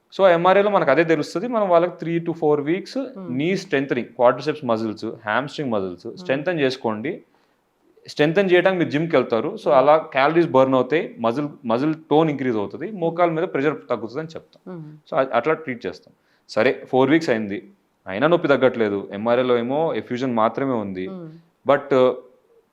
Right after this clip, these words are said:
Speaker 1: ఆర్గానిక్‌గా మోకాలు బెండ్ చేయడానికి ఇబ్బంది అవుతుంది,
Speaker 2: మ్మ్.
Speaker 1: మోకాలు మనం కింద కూర్చోవడానికి ప్రాబ్లం అవుతుంది, ఒక థర్టీ ఇయర్ ఓల్డ్ మేల్ చేయగలిగే పనులు చేయలేకపోతున్నారు
Speaker 2: అవును.
Speaker 1: అని అనుకున్నప్పుడు అప్పుడు సర్జరీ చెప్తాం,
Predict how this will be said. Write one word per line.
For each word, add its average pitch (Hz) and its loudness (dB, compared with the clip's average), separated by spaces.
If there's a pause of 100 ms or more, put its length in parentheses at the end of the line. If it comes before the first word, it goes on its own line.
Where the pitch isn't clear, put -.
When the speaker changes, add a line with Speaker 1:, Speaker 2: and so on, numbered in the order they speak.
(460)
Speaker 1:
ఆర్గానిక్‌గా 160 2 (340)
మోకాలు 139 4
బెండ్ 135 2
చేయడానికి 151 4
ఇబ్బంది 123 2
అవుతుంది, 92 -4
Speaker 2:
మ్మ్. 160 -16 (180)
Speaker 1:
మోకాలు 127 4
మనం 123 2
కింద 127 -4
కూర్చోవడానికి 135 -4
ప్రాబ్లం 120 2
అవుతుంది, 95 -6 (840)
ఒక 147 6
థర్టీ 147 0
ఇయర్ 156 8
ఓల్డ్ 180 6
మేల్ 147 2 (120)
చేయగలిగే 143 2
పనులు 151 0
చేయలేకపోతున్నారు 120 2
Speaker 2:
అవును. - -14
Speaker 1:
అని 113 -2
అనుకున్నప్పుడు 120 -4 (100)
అప్పుడు - -2
సర్జరీ 135 0
చెప్తాం, - -14